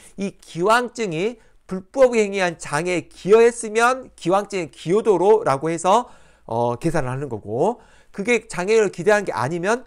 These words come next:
그냥 최종 노동력 상실률을 빼면 된다는 겁니다. 그래서 원심은 기왕증의 기여도를 추가 장애가 아닌 전체 장애에 대해 적용을 하고,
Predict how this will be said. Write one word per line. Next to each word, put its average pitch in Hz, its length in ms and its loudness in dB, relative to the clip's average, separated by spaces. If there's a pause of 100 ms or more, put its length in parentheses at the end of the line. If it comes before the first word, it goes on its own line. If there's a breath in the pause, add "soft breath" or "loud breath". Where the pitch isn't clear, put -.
(160)
그냥 180 360 -4
최종 269 300 -4
노동력 160 260 -6
상실률을 185 540 -12
빼면 294 400 0
된다는 107 340 -8
겁니다. - 360 -20 (1160 loud breath)
그래서 214 200 2
원심은 180 720 0 (260 soft breath)
기왕증의 214 760 0
기여도를 165 720 0 (240 loud breath)
추가 285 340 0
장애가 151 340 -6
아닌 139 200 -4
전체 135 360 -2
장애에 143 380 -4
대해 120 100 -4
적용을 113 400 -10
하고, 131 500 -4